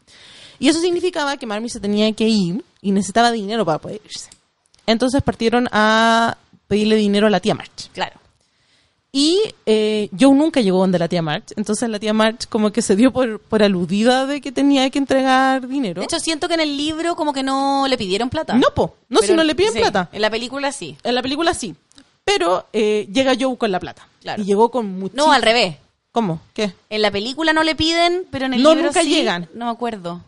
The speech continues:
Speaker 1: No,
Speaker 2: Ay,
Speaker 1: pues,
Speaker 2: me confundí.
Speaker 1: en
Speaker 2: Ya,
Speaker 1: la pe-,
Speaker 2: bueno.
Speaker 1: en la película
Speaker 2: Pero
Speaker 1: nunca
Speaker 2: sí.
Speaker 1: llegaron.
Speaker 2: Mm, sí.
Speaker 1: Y llega la tía, como que se dio por ent-, por eso te digo, se dio
Speaker 2: Mm.
Speaker 1: como por enterada,
Speaker 2: Sí.
Speaker 1: ¿cachai? De esta cuestión y llega a entregar el dinero.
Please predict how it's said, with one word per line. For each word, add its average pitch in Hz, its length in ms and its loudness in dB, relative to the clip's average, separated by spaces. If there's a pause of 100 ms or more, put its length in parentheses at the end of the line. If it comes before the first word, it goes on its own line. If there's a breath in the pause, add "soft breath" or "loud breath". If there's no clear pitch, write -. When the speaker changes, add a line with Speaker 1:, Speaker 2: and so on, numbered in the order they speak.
Speaker 1:
No, 285 160 0
Speaker 2:
Ay, 285 160 2
Speaker 1:
pues, 254 60 -6
Speaker 2:
me 226 80 -6
confundí. 214 420 -8 (220 soft breath)
Speaker 1:
en 254 80 -2
Speaker 2:
Ya, 247 60 4
Speaker 1:
la 240 40 4
pe-, - 60 2
Speaker 2:
bueno. 190 160 0
Speaker 1:
en 262 120 2
la 269 80 2
película 339 300 2
Speaker 2:
Pero - 140 4
Speaker 1:
nunca 381 120 0
Speaker 2:
sí. 359 60 2
Speaker 1:
llegaron. 262 420 0
Speaker 2:
Mm, 160 40 -14 (280)
sí. - 160 -8
Speaker 1:
Y 262 120 -2
llega 320 220 0
la 320 140 2
tía, 254 400 -4
como 240 180 0
que 247 80 -4
se 262 160 0
dio 277 140 2
por 320 120 4
ent-, 320 220 -4
por 262 100 -2
eso 320 140 -2
te 339 60 0
digo, 285 120 2
se 262 140 -4
dio 247 80 0
Speaker 2:
Mm. - 40 -2
Speaker 1:
como 285 180 0
por 277 100 0
enterada, 233 560 -2
Speaker 2:
Sí. 190 80 -4
Speaker 1:
¿cachai? 330 300 -4
De 330 80 -4
esta 359 160 -4
cuestión 339 440 -2
y 226 160 -4
llega 269 180 0
a - 20 -4
entregar 262 320 -6
el 277 100 -8
dinero. 247 400 -6